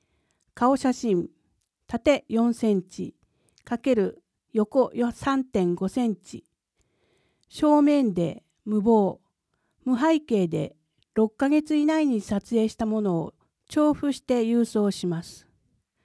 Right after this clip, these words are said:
二、パソコンで申請。デジタルカメラで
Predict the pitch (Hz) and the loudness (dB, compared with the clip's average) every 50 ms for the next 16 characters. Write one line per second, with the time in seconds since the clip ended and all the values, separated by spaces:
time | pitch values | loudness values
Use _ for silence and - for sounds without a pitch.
0 | _ _ _ _ _ _ _ _ _ _ _ _ _ _ _ _ _ - 247 269 | _ _ _ _ _ _ _ _ _ _ _ _ _ _ _ _ _ -2 0 0
1 | 269 254 - _ _ _ _ - _ _ _ - 233 226 - 294 294 - 294 285 | 0 0 -2 _ _ _ _ -20 _ _ _ -4 -4 -2 0 0 0 0 0 -2
2 | 277 254 262 247 - - 240 233 220 - - - 202 190 175 131 - _ _ _ | 0 0 -2 -2 -2 -4 -4 -4 -4 -6 -4 -4 -2 -2 -2 -4 -8 _ _ _
3 | _ _ _ _ _ _ _ _ _ _ _ _ _ _ _ _ _ _ _ _ | _ _ _ _ _ _ _ _ _ _ _ _ _ _ _ _ _ _ _ _
4 | _ _ _ _ _ _ _ - 240 247 247 262 - 294 302 302 294 - - 269 | _ _ _ _ _ _ _ -2 -2 -2 -2 0 0 0 0 0 -4 -4 -2 0
5 | 269 247 220 202 185 165 160 151 - | 0 0 0 0 0 -2 -4 -6 -8